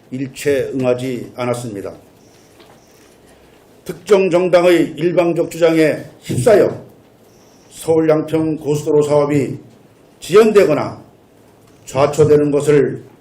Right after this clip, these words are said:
걱정하는 마음 때문이었습니다. 추진 과정도 확인하지 않고 고속도로의 제이씨와 아이씨도 구분하지 못하고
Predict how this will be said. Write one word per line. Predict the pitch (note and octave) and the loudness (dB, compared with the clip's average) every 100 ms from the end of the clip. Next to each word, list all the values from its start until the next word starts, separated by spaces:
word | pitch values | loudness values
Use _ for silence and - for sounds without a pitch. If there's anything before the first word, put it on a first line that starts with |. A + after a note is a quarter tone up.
| _ _ _ - | _ _ _ -12
걱정하는 | C3+ - C#3+ C3+ C3+ | -12 -6 -4 -4 -2
마음 | B2 C3 A#2+ A2+ | -4 -4 -6 -8
때문이었습니다. | - - A2 G#2 G2 G2+ F2+ D#2 - _ _ _ _ _ _ _ _ _ _ _ _ _ _ _ _ _ _ | -6 -6 -6 -10 -12 -14 -16 -18 -20 _ _ _ _ _ _ _ _ _ _ _ _ _ _ _ _ _ _
추진 | - - A3 | -4 0 4
과정도 | F#3+ F#3+ F#3+ F#3+ F#3 D#3+ | 4 4 4 4 4 4
확인하지 | D3+ G#3+ A3 - | 0 2 4 4
않고 | B2+ B2+ G#2+ - - - _ _ _ _ _ _ _ _ _ _ _ - | 2 -2 -6 -8 -16 -20 _ _ _ _ _ _ _ _ _ _ _ -6
고속도로의 | C3 E3 F3 - E3 E3+ E3 C#3 - | -2 0 0 0 4 6 4 2 -4
제이씨와 | C#3+ E3 E3 - D#3 D#3 B2+ - - - _ _ _ _ _ - | -2 -2 -2 -2 2 2 2 -4 -16 -20 _ _ _ _ _ -4
아이씨도 | C3+ G#3 G#3 - A3 G#3+ G3+ F3 | 2 2 2 -4 2 6 6 6
구분하지 | - F#3 A3 G3 F3 C#3+ | 0 2 2 4 0 -2
못하고 | C#3 D#3+ F3 - - | -2 0 2 0 -4